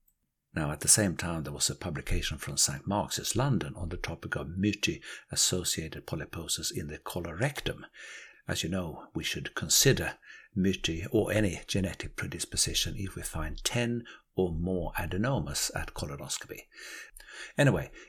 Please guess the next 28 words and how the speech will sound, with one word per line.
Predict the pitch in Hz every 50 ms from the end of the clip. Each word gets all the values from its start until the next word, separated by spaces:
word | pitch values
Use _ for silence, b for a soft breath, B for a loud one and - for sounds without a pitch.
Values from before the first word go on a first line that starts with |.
| B
in | B 104
this | 101 113 101 -
study | - - 92 90 87
from | - - - 90 85 85 -
Saint | - - - - 87 76 71 - -
Mark's, | - - - - - - -
where | - 82
they | 80 -
have | - 76 78
a | 80
big | 73 - 87 76 71 -
population | - - - - - 90 98 107 104 - - -
of | - - -
muti, | 80 80 71 - - 104 107 - B B B B B B B B -
uh, | 98 90 87 90 - - -
there | 95
were | 92 87
hundred | - - 104 90 76 71
thirty-four | - - - 76 69 - - - 135 117 - -
patients. | - 73 65 - - - 95 101 - - - B B B B B B
Sixty-eight | - - - - - 160 160 - - - - - - - - - 151 180 170 143 143 - _ -
patients | - 101 101 92 - - 82 67 -
developed | - - 87 76 80 78 69 69 - - -
cancer, | - - 92 87 - - - - 139 - B B B B B B -
and | 98 87
the | 87 87
median | 101 127 135 131 - - 110 107 -
age | 101 101 98 101 95 - -